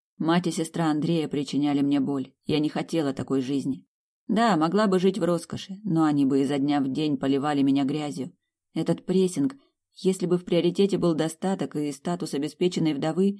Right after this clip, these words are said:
поверь, я бы не уступила. Но в данном случае, подписав бумаги, будто сбросила балласт. Я одна,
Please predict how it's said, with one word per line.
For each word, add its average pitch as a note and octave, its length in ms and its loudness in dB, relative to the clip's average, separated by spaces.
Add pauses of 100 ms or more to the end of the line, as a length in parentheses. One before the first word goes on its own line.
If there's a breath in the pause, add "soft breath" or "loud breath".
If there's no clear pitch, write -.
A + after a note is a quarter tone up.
(220 loud breath)
поверь, G#3 460 0
я G#3+ 200 -4
бы C#3 80 0
не C3+ 100 6
уступила. C#3 580 -2 (460)
Но F#3+ 160 4
в F#3+ 60 0
данном G3+ 320 4
случае, G3 440 -2
подписав D3 540 -4
бумаги, D3 580 0
будто G#3 380 -4
сбросила C3 480 -4
балласт. B2+ 560 -6 (340)
Я G3+ 260 0
одна, C#3 420 0